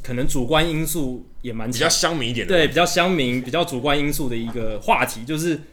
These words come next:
Speaker 1: Mookie Betts 跟J D Martinez 到底谁比较适合当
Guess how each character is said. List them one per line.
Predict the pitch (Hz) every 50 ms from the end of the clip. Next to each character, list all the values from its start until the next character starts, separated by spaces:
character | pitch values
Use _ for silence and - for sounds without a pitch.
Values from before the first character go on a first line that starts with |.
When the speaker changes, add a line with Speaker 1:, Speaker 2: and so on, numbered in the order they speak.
| - - - - - _ _ - -
Speaker 1:
Mookie | 160 185 185 - 190 180 165 156
Betts | 190 170 135 - - -
跟 | 147 143 143
J | 139 143 143
D | 131 135 135
Martinez | 131 117 107 101 - 120 117 117 107 101 - - -
到 | - 170 139
底 | 113 120 110
谁 | 101 - 113 110 113
比 | 110 -
较 | 123 123
适 | 117 117 - 117
合 | 98 101 95
当 | 98 107 101 101 101 98